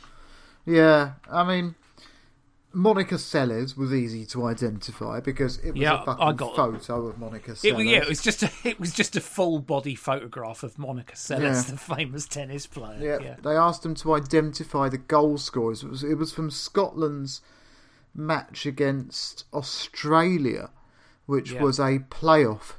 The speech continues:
Speaker 1: for the nineteen eighty-six World Cup finals, I think, or
Speaker 2: Yes,
Speaker 1: something like
Speaker 2: it
Speaker 1: that.
Speaker 2: was, yeah. I
Speaker 1: Yeah.
Speaker 2: believe it was.
Speaker 1: And, uh, it was Davy Cooper and Frank McAvenny were the goal scorers,
Speaker 2: Mm.
Speaker 1: and I knew
Speaker 2: I didn't
Speaker 1: them.
Speaker 2: get either of those.
Speaker 1: Did you not? Oh, no, I knew those
Speaker 2: No.
Speaker 1: two straight away.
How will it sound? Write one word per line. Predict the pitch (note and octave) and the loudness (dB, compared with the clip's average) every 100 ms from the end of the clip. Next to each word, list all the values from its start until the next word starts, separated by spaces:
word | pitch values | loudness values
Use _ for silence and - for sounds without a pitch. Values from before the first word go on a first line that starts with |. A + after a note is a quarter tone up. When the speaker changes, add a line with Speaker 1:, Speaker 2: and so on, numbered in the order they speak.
| - | -8
Speaker 1:
for | - | -4
the | C3+ | 0
nineteen | C3+ C3 C3 - | 2 2 2 -2
eighty-six | C3 B2+ B2+ B2 - C3+ - - - - - | -2 -2 -6 -8 -4 -4 -6 -14 -14 -12 0
World | B2+ B2+ B2+ - | 2 2 0 -8
Cup | - - | -8 -8
finals, | - A2 G#2 G#2 - A2+ | -8 -8 -8 -12 -14 -14
I | |
think, | - A#2+ A#2+ - - | -12 -12 -12 -14 -10
or | G#2+ | -8
Speaker 2:
Yes, | C#3 - - | -8 -10 -14
Speaker 1:
something | - A#2+ A2 | -8 -8 -6
like | G#2+ | -8
Speaker 2:
it | A2 | -6
Speaker 1:
that. | |
Speaker 2:
was, | D#3+ A#2+ - | -6 -8 -12
yeah. | D3+ C#3+ A#2 A2+ - | -12 -12 -12 -16 -4
I | |
Speaker 1:
Yeah. | D3 C3+ | 2 2
Speaker 2:
believe | C#3 C3+ | 2 -8
it | A#2+ | -12
was. | A2+ G#2 - | -14 -12 -2
Speaker 1:
And, | E3 D#3+ D#3+ D#3 C#3+ | 4 6 4 0 2
uh, | E3 D#3+ D#3 D#3 D#3 D#3 - _ | 10 12 12 12 8 6 0 _
it | - D3 | -8 -6
was | C#3 | -4
Davy | F3+ E3+ D3+ | 0 2 0
Cooper | C3+ E3 C#3+ C#3+ C3 | -2 -2 -2 -4 -4
and | B2+ | -4
Frank | C#3 B2+ | -6 -6
McAvenny | C3+ C3 B2+ C#3 A#2 | -8 -8 -6 -4 -4
were | A2+ | -6
the | A2+ | -4
goal | B2+ A#2+ | -2 -2
scorers, | A2+ - A2 C#3+ C#3 | -4 -8 -6 -6 -4
Speaker 2:
Mm. | |
Speaker 1:
and | C3 | -2
I | B2+ - | -4 -6
knew | C#3 D#3 | -2 2
Speaker 2:
I | F3+ | 4
didn't | B2+ A#2 | 2 -2
Speaker 1:
them. | |
Speaker 2:
get | C#3+ B2+ | -2 0
either | F3 E3+ B2 | 0 -2 -6
of | A#2+ | -8
those. | C#3+ D#3+ | -8 -6
Speaker 1:
Did | E3 | -6
you | F3 | -6
not? | D#3 B2 | -6 -6
Oh, | A#2+ B2 | -2 -2
no, | B2+ B2+ | -2 -2
I | B2+ | -2
knew | C3+ | -2
those | B2+ A#2 C3+ | -2 -2 -4
Speaker 2:
No. | B2+ | -8
Speaker 1:
two | |
straight | A#2 - A#2+ A#2 | -8 -8 -8 -6
away. | B2 C3 A#2+ | -6 -6 -6